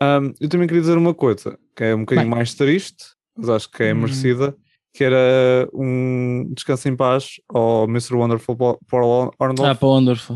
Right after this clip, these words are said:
Speaker 3: yeah.
Speaker 1: que
Speaker 2: Yeah.
Speaker 1: faleceu, pronto,
Speaker 3: Hoje.
Speaker 1: hoje, eh, tipo, há pou-, há pouco tempo da gente ter começado a gravar isto, e quero dizer que ele era muito bom, ele era muito sobrevalorizado no ringue. Tu se vires um combate dele, ele faz sempre um bom, um bom trabalho e trabalha sempre muito bem com os oponentes.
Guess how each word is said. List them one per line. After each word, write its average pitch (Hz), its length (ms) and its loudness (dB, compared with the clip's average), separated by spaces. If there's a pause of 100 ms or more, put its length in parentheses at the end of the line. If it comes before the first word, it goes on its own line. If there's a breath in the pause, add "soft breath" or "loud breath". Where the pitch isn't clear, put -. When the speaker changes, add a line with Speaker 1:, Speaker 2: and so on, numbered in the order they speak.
Speaker 3:
yeah. 120 320 -2
Speaker 1:
que 139 60 -2
Speaker 2:
Yeah. 131 240 0
Speaker 1:
faleceu, 131 640 0 (240)
pronto, 120 160 2
Speaker 3:
Hoje. 117 160 0
Speaker 1:
hoje, 131 380 -2 (400)
eh, 113 160 -2
tipo, - 220 -8
há 113 60 -2
pou-, 120 220 -2
há 120 80 -4
pouco 113 200 -6
tempo 113 280 -4
da 107 180 0
gente 110 160 -2
ter 123 80 -4
começado 120 260 -4
a 117 60 0
gravar 120 180 0
isto, 135 200 -4 (400 loud breath)
e 156 160 2
quero 165 160 2
dizer 151 140 -4
que 151 360 -2 (100)
ele 170 160 4
era 208 140 4
muito 202 220 -2
bom, 139 260 0 (300)
ele 147 180 2
era 160 100 2
muito 165 300 0
sobrevalorizado 143 680 0
no 143 80 0
ringue. 123 300 -4 (400)
Tu 165 140 -2
se - 100 -8
vires 170 200 2
um 160 80 0
combate 160 320 0
dele, 139 300 2
ele 151 120 2
faz 147 160 -4
sempre 143 220 -4
um 139 120 -2
bom, 156 160 2 (260)
um 123 120 -6
bom 143 160 0
trabalho 131 520 0 (320 soft breath)
e 151 80 -2
trabalha 156 320 2
sempre 151 320 -4
muito 147 220 -4
bem 147 140 0
com 143 100 -2
os 135 80 0
oponentes. 117 640 -4